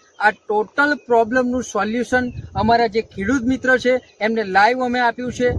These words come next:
તો સૌ પ્રથમ ખેડૂત મિત્રને મળતા પહેલા હું તમને બતાવી દઈશ આ ભીંડાનું રિઝલ્ટ. તો ચારે બાજુ બતાવજો મિત્રો, આ વાડીની અંદર જે અમે ઉપસ્થિત થયા છે,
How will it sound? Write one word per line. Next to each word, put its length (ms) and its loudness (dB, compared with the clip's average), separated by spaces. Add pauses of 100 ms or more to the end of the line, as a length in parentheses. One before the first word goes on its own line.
(440)
તો 120 -8
સૌ 320 2
પ્રથમ 480 -2 (400)
ખેડૂત 260 0
મિત્રને 380 -2
મળતા 340 0
પહેલા 260 0
હું 140 -6
તમને 180 -4
બતાવી 460 -2
દઈશ 200 0 (300)
આ 100 -2
ભીંડાનું 560 -4
રિઝલ્ટ. 380 -4 (320)
તો 80 -6
ચારે 280 4
બાજુ 260 0
બતાવજો 580 -2 (220)
મિત્રો, 260 -2
આ 360 0
વાડીની 460 2
અંદર 220 0
જે 120 -4
અમે 140 -2
ઉપસ્થિત 640 -2
થયા 260 2
છે, 240 2